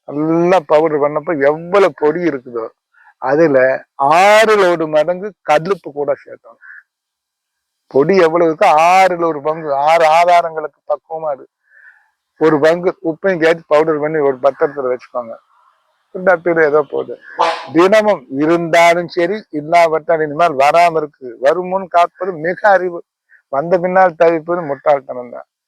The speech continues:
செஞ்சுக்கணும், பரவாயில்ல. வந்த பிறகு முட்டாள்னு சொல்லக்கூடாது, வேணும்னு யாரும் செஞ்சுக்கிறது இல்லை.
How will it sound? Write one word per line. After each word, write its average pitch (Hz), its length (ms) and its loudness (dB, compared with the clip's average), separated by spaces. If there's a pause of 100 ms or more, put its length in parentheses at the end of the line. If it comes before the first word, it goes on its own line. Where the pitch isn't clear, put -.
(220)
செஞ்சுக்கணும், 143 520 -6
பரவாயில்ல. 147 420 2 (120)
வந்த 151 220 0
பிறகு 165 220 -2
முட்டாள்னு 156 420 -4
சொல்லக்கூடாது, 147 500 -2 (420)
வேணும்னு 170 480 2
யாரும் 160 360 2
செஞ்சுக்கிறது 147 520 -8
இல்லை. 143 160 -12